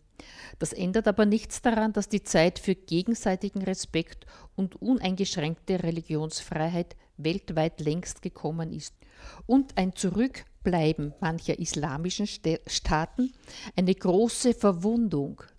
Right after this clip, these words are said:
der einen Welt ist. Noble Dialogzentren mit dem Geld reicher Golfstaaten in westlichen Ländern errichtet, können über solche Missstände nicht hinwegtäuschen.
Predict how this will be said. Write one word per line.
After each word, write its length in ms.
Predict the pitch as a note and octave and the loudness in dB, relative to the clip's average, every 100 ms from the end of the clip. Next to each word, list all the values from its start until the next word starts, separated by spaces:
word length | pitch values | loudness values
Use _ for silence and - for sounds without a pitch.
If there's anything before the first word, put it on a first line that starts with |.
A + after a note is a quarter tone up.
| - | 0
der 180 | D#3 | 0
einen 420 | - D#3 D#3 D3+ D3 | 2 0 0 -2 -2
Welt 300 | D3 D3 - | -2 -4 -6
ist. 380 | E3 - - - _ _ _ _ _ _ _ _ _ - _ - | -6 -8 -12 -20 _ _ _ _ _ _ _ _ _ -20 _ -4
Noble 540 | F#3 F#3+ A#3+ C4 C4+ | 2 2 4 4 4
Dialogzentren 1200 | C4 A#3 A#3 G3 D#3+ - - E3+ D#3+ F3 E3 E3 | 4 6 6 6 2 0 -2 0 0 -2 -2 0
mit 180 | E3+ F3 | -2 0
dem 100 | E3 | -2
Geld 320 | D#3+ D#3+ F#3 | 2 2 2
reicher 400 | G3 C#3 D3+ G3+ | 2 0 0 0
Golfstaaten 760 | F#3+ D#3 D#3+ - - D3+ - G3+ | 0 0 -2 -4 -2 -2 -2 -4
in 200 | E3+ C#3+ | -2 -2
westlichen 440 | D3+ - G3 - | -2 -2 -6 -4
Ländern 560 | F3 D3 D3+ F#3 G3 G3 - _ | -2 -2 -2 -2 -2 -6 -14 _
errichtet, 680 | F3+ F3+ F#3 - G#3+ - - _ _ - _ | -4 -2 -2 -2 -4 -4 -18 _ _ -20 _
können 340 | - F3 E3+ D#3+ | 0 2 2 0
über 200 | D3+ D3+ | 0 -2
solche 480 | - D3+ F#3+ - A3+ | 0 0 0 0 0
Missstände 720 | G#3 - - E3 E3+ E3+ E3 | 0 -4 -4 -4 -2 -2 -2
nicht 340 | F3 F#3 - - | -4 -4 -6 -8
hinwegtäuschen. 840 | C#3+ C3+ - - C#3 C3+ - D3 | -6 -6 -8 -8 -6 -6 -8 -12